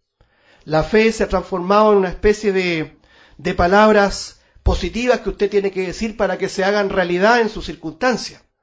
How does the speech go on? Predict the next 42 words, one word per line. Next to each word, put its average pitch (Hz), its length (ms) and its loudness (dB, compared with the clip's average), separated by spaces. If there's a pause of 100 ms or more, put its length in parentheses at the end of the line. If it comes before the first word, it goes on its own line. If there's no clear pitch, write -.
Hoy 156 140 -10
día 180 160 -2
se 175 120 -8
habla 170 220 0
de 160 80 -6
la 156 140 -4
palabra 165 320 0
activar, 160 520 -4 (200)
activa 202 420 -2
el 175 80 -2
reino 170 300 -6
de 151 100 -6
Dios - 480 -4 (380)
y 156 100 -6
actívalo 165 480 -4
con 139 220 -8
fe. - 400 -4 (420)
Es 165 140 -8
decir, 202 280 -4
como 180 240 -2
que 170 120 -6
la 160 120 -4
fe 214 220 0
fuera 214 260 0
un 196 220 -2
poder 214 480 -4 (280)
intrínseco 214 800 0
que 190 120 -4
tenemos 196 340 -2
nosotros 214 440 -2
para 180 280 -4
cambiar 180 500 4
el, 240 260 -2 (180)
el - 180 -10
curso 202 320 -4
de 185 80 -2
las 165 120 -4
cosas 233 480 2 (140)
o 214 240 6
cambiar 180 360 -2
nuestra 170 240 -6
circunstancia. 151 800 -8